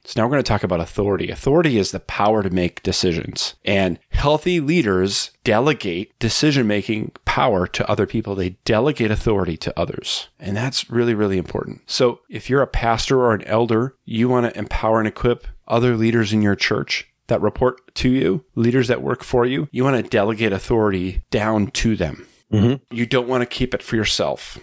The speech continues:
Speaker 1: And if you do that, you're gonna wind up making decisions about things that you're not directly involved in. And you're really gonna discourage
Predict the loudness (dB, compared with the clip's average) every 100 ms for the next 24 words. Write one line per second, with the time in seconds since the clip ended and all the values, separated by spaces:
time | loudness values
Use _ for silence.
0 | _ 0 0 2 2 2 2 4 2 0
1 | -2 0 2 2 2 2 4 2 0 -8
2 | -2 0 2 0 -2 0 0 0 0 0
3 | -2 0 0 0 0 -2 0 0 0 -2
4 | 0 0 0 0 0 -2 -4 -4 -8 -10
5 | -16 -12 -2 2 4 4 4 2 0 0
6 | -2 0 2 2 2 -2 -8